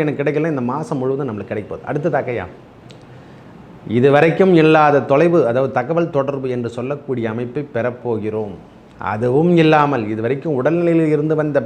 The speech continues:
பிரச்சனைகளை விலகிறதுக்கு இதுக்கான மாதம், ஐயா. ஐயா, வெளியூர் நாம செல்ற மாதிரி இந்த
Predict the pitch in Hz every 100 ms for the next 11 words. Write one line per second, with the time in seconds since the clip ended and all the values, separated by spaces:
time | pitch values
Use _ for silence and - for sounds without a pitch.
0 | - 147 - 196 190 185 180 147 156 170
1 | 147 156 160 147 139 131 131 151 156 131
2 | 113 110 - - - - - - 139 120
3 | 135 156 156 139 127 120 120 117 131 127
4 | 127 131 104